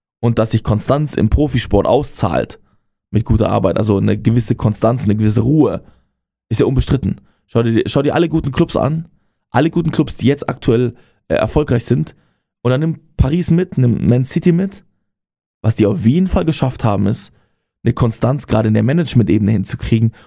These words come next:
und der so sehr konstant immer wieder einen Schritt vorwärts zu machen. Und beim F C Bayern ist doch genauso. Du hattest ja vierzig Jahre hier, äh, Uli Hoeneß, Karl-Heinz Rummenigge und so. Das sind ja immer die gleichen Leute gewesen, die dort Schritt für Schritt entwickelt haben. Und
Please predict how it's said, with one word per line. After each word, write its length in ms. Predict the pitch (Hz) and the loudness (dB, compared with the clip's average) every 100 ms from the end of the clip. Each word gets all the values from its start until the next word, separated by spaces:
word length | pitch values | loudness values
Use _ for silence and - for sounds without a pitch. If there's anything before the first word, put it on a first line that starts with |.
| _ | _
und 180 | 107 117 | -2 2
der 160 | 135 | 0
so 160 | 135 87 | 0 0
sehr 280 | 110 151 170 | 2 2 2
konstant 560 | 147 131 117 120 117 | -2 0 0 0 -2
immer 340 | - 156 143 127 | 0 0 0 0
wieder 140 | 127 | 0
einen 60 | 120 | 0
Schritt 180 | 120 | -4
vorwärts 320 | - 107 95 - | 0 0 0 -4
zu 80 | |
machen. 200 | - - - _ _ _ - - _ _ _ _ | -6 -6 -10 _ _ _ -20 -20 _ _ _ _
Und 80 | - | -2
beim 80 | 113 | -2
F 80 | 120 | 0
C 100 | 147 | 0
Bayern 120 | 156 | 0
ist 100 | 160 | -2
doch 40 | |
genauso. 400 | 165 170 131 - - _ _ _ | 0 0 -2 -6 -10 _ _ _
Du 60 | - | -2
hattest 180 | 123 | 2
ja 80 | 139 | 2
vierzig 400 | 117 180 175 135 | 2 0 0 -2
Jahre 240 | 143 139 143 | -2 0 0
hier, 240 | 131 139 | 0 0
äh, 500 | 127 82 95 127 110 | 0 0 0 0 2
Uli 240 | - 156 | 2 2
Hoeneß, 400 | 143 143 85 185 - _ _ _ _ _ _ _ | 2 -2 -4 -10 -16 _ _ _ _ _ _ _
Karl-Heinz 280 | - 131 131 | -2 -2 0
Rummenigge 340 | 151 151 131 | 0 2 2
und 80 | 107 | 2
so. 80 | 104 | 2
Das 120 | 117 | 0
sind 80 | 127 | 2
ja 60 | 107 | 2
immer 160 | 185 | 2
die 80 | 170 | 2
gleichen 260 | 165 156 147 | 0 0 0
Leute 200 | 147 151 | -2 0
gewesen, 280 | 139 135 | 0 2
die 80 | 131 | 2
dort 220 | 127 120 - - _ | 2 0 -4 -20 _
Schritt 260 | - - 175 | -4 -2 0
für 120 | - | 0
Schritt 340 | - 151 143 - _ | 0 -2 -4 -12 _
entwickelt 360 | 127 131 127 113 | 0 2 0 0
haben. 260 | - - - _ _ _ _ _ _ _ _ _ _ _ _ _ _ _ | -2 -4 -10 _ _ _ _ _ _ _ _ _ _ _ _ _ _ _
Und 220 | 127 117 | 0 0